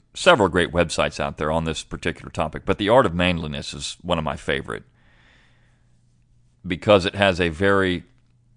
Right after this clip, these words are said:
basic way of portraying manliness. Uh, and what you can do, it's not G Q magazine, for example, and, and the authors of the, the, the blog, I mean, it started as a blog, point that out. They were reading men's magazines, Men's Health, G Q, and they looked at these things and they said, "These are, these are impossible.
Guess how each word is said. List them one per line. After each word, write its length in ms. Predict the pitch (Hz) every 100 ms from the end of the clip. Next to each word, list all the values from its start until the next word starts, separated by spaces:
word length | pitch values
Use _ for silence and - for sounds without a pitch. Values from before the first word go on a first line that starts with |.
| _ _ _ _ _ _ _ _ - - -
basic 440 | 120 117 - 104
way 360 | 78 92 87 85
of 200 | 80 -
portraying 640 | 82 - 92 80 78 78 -
manliness. 680 | - 139 127 78 - - - - _ _ _ _ _ _ _ _
Uh, 280 | - 64 57 - -
and 140 | 90
what 180 | 95 120
you 80 | 123
can 180 | 104 92
do, 140 | 104
it's 140 | 98 -
not 180 | 104
G 180 | 101 104
Q 280 | 87 - 98
magazine, 580 | 87 92 85 85 71 67
for 160 | -
example, 400 | 69 - 58 -
and, 80 | 87 85
and 160 | 87 85
the 100 | 87
authors 380 | 107 107 90
of 140 | 85 76
the, 80 | 69
the, 220 | - 76 -
the 80 | 80
blog, 460 | 76 85 104 76
I 20 | 71
mean, 140 | 73
it 40 |
started 240 | 73 92 87
as 120 | 82
a 20 |
blog, 440 | 80 80 92 95 - _ _ _ _
point 200 | 117 113
that 120 | 104
out. 260 | 127 107 -
They 100 | 87
were 120 | 90
reading 260 | 98 87 82
men's 300 | 92 92 78
magazines, 500 | 87 85 85 87 78
Men's 280 | 87 90
Health, 300 | 85 87 82
G 200 | - 90
Q, 300 | 80 92 87
and 100 | 85
they 120 | 85 87
looked 280 | 104 123
at 80 | 92
these 220 | 95 87
things 200 | - 87
and 100 | 85
they 40 | 87
said, 120 | -
"These 200 | 190 185
are, 80 | 127
these 240 | 147 165
are 60 | 104
impossible. 580 | 80 - 117 - -